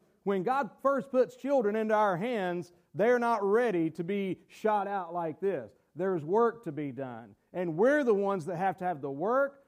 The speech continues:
We're the ones that have to envision and see and say, "Okay, I, I want this arrow to shoot straight." There's coming a time, and man, I mean, I, I, I'm in a place right now to where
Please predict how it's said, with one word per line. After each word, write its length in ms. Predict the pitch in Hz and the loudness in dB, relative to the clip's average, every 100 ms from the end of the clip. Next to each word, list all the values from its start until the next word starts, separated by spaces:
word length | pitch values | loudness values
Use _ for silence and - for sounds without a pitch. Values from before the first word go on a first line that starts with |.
| - | -2
We're 260 | 175 262 | 2 4
the 100 | 254 | 4
ones 360 | 214 220 240 180 | 0 -2 -2 -4
that 100 | 190 | -4
have 200 | 196 208 | -4 -2
to 140 | 208 175 | 0 0
envision 640 | 147 131 240 262 190 262 | 0 0 0 0 -4 -4
and 180 | 185 151 | -4 -4
see 540 | - 240 254 269 269 - - | -6 -6 -4 -4 -8 -12 -8
and 160 | 180 180 | -6 -2
say, 180 | 208 208 | -2 2
"Okay, 440 | 233 233 226 160 - _ | 0 0 -4 -6 -10 _
I, 240 | 208 247 254 | -10 -8 -8
I 200 | 202 247 | -8 -4
want 260 | 285 262 247 | -4 -4 -2
this 240 | 240 220 - | 0 0 -2
arrow 340 | 226 226 190 | 0 2 2
to 80 | 160 | -2
shoot 260 | 139 214 160 | -6 -10 -10
straight." 300 | - 202 165 | -4 -4 -4
There's 220 | 147 131 | -6 -6
coming 260 | 208 262 262 | -6 -4 -4
a 80 | |
time, 480 | 240 254 247 165 156 - _ _ | -4 -4 -2 -2 -4 -10 _ _
and 400 | 175 180 165 156 - _ | -4 -2 -2 -4 -8 _
man, 280 | 135 220 185 | -8 -6 -4
I 80 | 156 | -4
mean, 220 | 165 156 | -4 -6
I, 100 | 143 | -8
I, 220 | 180 160 - | -8 -10 -10
I'm 160 | 170 214 | -6 -4
in 80 | 240 | -4
a 40 | |
place 340 | 180 208 214 220 | -2 -2 -2 -2
right 200 | 214 180 | -4 -4
now 280 | 214 247 | -6 -4
to 60 | 208 | -4
where 300 | 175 180 180 | -2 -2 -4